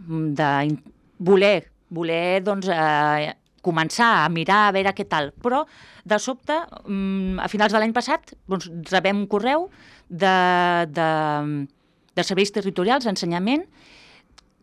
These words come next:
conforme, doncs, que, mm, s'obren uns, uns plaços per poder sol·licitar una, uns ajuts, unes subvencions per gestionar un pla educatiu d'entorn. Ràpid ens posem en contacte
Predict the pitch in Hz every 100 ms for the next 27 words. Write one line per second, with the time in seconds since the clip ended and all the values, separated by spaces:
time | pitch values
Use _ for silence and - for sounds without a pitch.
0 | _ - 233 214 214 240 285 247 220 196
1 | - 202 180 165 160 147 143 _ - 180
2 | 170 160 - - 220 233 240 220 - 220
3 | 190 175 - 240 - 277 427 - _ _
4 | - 202 190 196 196 208 226 214 214 202
5 | 220 247 285 - - 196 202 208 208 202
6 | 190 185 175 160 151 _ _ - 190 175
7 | 180 254 - - 190 185 - 185 190 -
8 | 233 285 - - 208 240 196 - 185 170
9 | 190 202 180 175 165 165 151 135 156 -
10 | _ _ - - - - - - _ _
11 | _ - - 175 180 175 180 180 185 -
12 | 220 277 277 - 339